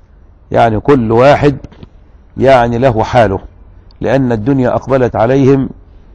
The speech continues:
فأخذتهم. ولكن علماء القديم كانوا على هذا من، من كثرة علمهم يريدون أن يقفوا أمام بعضهم بحيث يرى في كلام الآخر مغمزاً. ولذلك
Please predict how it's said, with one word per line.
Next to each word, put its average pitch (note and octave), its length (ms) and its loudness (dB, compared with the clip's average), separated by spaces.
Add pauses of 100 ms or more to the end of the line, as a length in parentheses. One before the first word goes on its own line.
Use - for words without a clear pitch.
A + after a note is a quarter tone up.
(220)
فأخذتهم. A2 680 0 (840)
ولكن C3+ 400 0
علماء C#3 440 0
القديم D3+ 400 -2
كانوا D#3 260 -4
على A#2+ 180 -2
هذا A2 260 -4
من، G2+ 160 -8 (420)
من G#2+ 140 -2
كثرة C#3+ 540 0
علمهم A#2+ 480 0 (800)
يريدون C3 760 4 (260)
أن A2+ 100 0
يقفوا B2 560 -2 (120)
أمام A#2 480 -2
بعضهم C#3 640 -2 (600)
بحيث B2+ 560 -2
يرى A2+ 760 0
في A2+ 180 -4
كلام D3 380 0
الآخر C3 420 -2
مغمزاً. G2+ 600 0 (1120)
ولذلك B2+ 440 -2